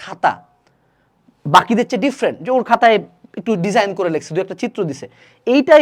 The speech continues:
ইফেক্ট কিন্তু বাকি কোশ্চেনগুলোতেও পড়বে তোমার, বাকি কোশ্চেনগুলোতেও টিচার কিন্তু ভালো মার্ক দিবে। এর পরবর্তীতে কার্বোহাইড্রেট প্রকারভেদ এবং প্রতিটা সংকেত এবং গঠন। যদিও এই পার্টটা আমি বলবো এটা যথেষ্ট কঠিন আমার মতে,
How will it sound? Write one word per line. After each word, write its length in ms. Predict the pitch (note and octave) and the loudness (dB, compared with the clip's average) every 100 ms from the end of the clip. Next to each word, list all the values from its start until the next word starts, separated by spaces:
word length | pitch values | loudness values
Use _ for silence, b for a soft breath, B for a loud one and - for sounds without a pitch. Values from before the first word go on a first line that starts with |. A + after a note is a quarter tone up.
| C#4 | 6
ইফেক্ট 180 | C4 C4 | -2 -8
কিন্তু 140 | B3+ F3+ A#3 | -6 0 0
বাকি 180 | - A#3 | 0 -8
কোশ্চেনগুলোতেও 600 | A3 - G3+ F3 D#3+ E3 D#3 | -8 -8 -4 -4 -2 -4 -2
পড়বে 200 | C3 A#2+ A#2+ | -4 -4 -8
তোমার, 160 | G#2+ b b b E3 | -14 b b b 0
বাকি 160 | G#3 C4+ | 0 0
কোশ্চেনগুলোতেও 500 | C4+ - C4 A#3 A3+ A#3 | -6 -4 -4 -4 -4 -8
টিচার 220 | G3 F#3 | -8 -8
কিন্তু 120 | A3 E3 | -10 -10
ভালো 160 | E3 F3+ | -6 -4
মার্ক 160 | D#3+ B2 B2 | -4 -8 -12
দিবে। 160 | G2+ - b b b b - | -14 -18 b b b b -4
এর 80 | A3 C4 | 0 2
পরবর্তীতে 460 | C4 C#4 C#4 B3+ F#4+ b b - | 2 0 -2 -2 -2 b b 4
কার্বোহাইড্রেট 540 | C#4 C4+ B3+ B3 C4 C4 | 6 8 4 2 -2 -4
প্রকারভেদ 420 | A#3+ G3+ A3+ A#3 C#4+ | -6 2 4 4 0
এবং 100 | C#4 C#4 | -2 -2
প্রতিটা 280 | A#3 G3 G#3 A#3 - | -4 -4 -6 -6 -6
সংকেত 280 | F#3+ F3+ D#3 | -4 -4 -6
এবং 100 | D3+ C3+ | -6 -6
গঠন। 180 | C3 A2+ b b b E3+ | -8 -10 b b b -2
যদিও 260 | G3 D4+ F4 A#3+ | 0 -2 0 0
এই 80 | D4+ D4+ | 0 4
পার্টটা 360 | G#3 F3+ - D4 - | 4 4 0 -2 2
আমি 140 | A3+ A3 F3+ | 2 2 0
বলবো 160 | E3+ F#3 | 0 -2
এটা 120 | F#3+ D#3+ | -4 -6
যথেষ্ট 300 | F3+ A#3+ - B3 | -6 -6 -6 -6
কঠিন 280 | A3 G#3 C4 D#4 _ b b b b - | -4 -4 -4 -6 _ b b b b -4
আমার 220 | F3+ F#3+ F#3+ F3+ | 2 4 4 0
মতে, 240 | F3 | 0